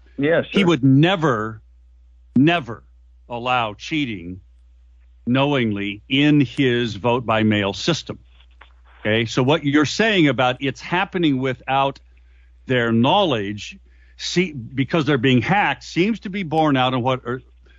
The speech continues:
Speaker 2: Oregon Attorney General Ellen Rosenblum just filed in their supporting brief of, of the lawsuit against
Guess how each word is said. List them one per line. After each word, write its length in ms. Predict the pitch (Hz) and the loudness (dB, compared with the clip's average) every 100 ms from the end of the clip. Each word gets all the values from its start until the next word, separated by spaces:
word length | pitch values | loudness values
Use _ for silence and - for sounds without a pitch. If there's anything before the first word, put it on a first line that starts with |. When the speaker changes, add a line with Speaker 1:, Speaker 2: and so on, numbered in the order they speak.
| _ | _
Speaker 2:
Oregon 300 | 127 147 165 | 0 2 2
Attorney 280 | 151 - 160 | 0 2 2
General 320 | 127 143 135 135 | 2 2 2 0
Ellen 300 | 139 131 123 | 0 0 2
Rosenblum 880 | 160 233 165 156 123 123 120 120 120 | 2 0 0 0 0 0 0 0 0
just 220 | 123 - | -2 -2
filed 540 | 156 151 147 135 120 123 | 0 2 0 0 -4 -8
in 220 | 120 117 | -6 -2
their 400 | 123 127 127 113 - - _ _ _ _ | 0 0 -2 -4 -14 -20 _ _ _ _
supporting 640 | - 139 - 180 175 156 | -10 -8 0 0 4 2
brief 500 | 117 127 135 135 - | 2 0 2 0 -2
of, 140 | 120 95 - 107 - - | -8 -8 -12 -14 -16 -6
of 380 | 127 110 131 135 | -4 -4 -6 -2
the 100 | 131 | 2
lawsuit 840 | 135 165 214 - - 131 123 151 | 4 4 2 -2 -4 -4 -4 -6
against 680 | 123 127 139 123 - - | -8 -4 -2 -2 -8 -20